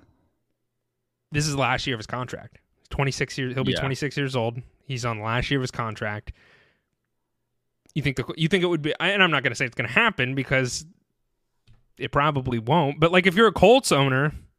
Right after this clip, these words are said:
Speaker 1: if you're Jim Irsay, if you're the head coach, you say, "Hey, let's try and sell this guy high because he's killing it right now." I think you do.
Speaker 2: Yeah, I think you do. I, I think, um, you know, the, obviously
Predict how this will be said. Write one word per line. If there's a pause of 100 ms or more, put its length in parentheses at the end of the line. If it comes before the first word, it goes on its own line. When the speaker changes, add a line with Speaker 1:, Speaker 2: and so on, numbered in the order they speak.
(160)
Speaker 1:
if
you're
Jim
Irsay,
if
you're
the
head
coach, (380)
you
say,
"Hey,
let's
try
and
sell
this
guy
high
because
he's
killing
it
right
now." (1040)
I
think
you
do. (840)
Speaker 2:
Yeah, (340)
I
think
you
do. (320)
I, (120)
I
think, (640)
um, (180)
you
know,
the,
obviously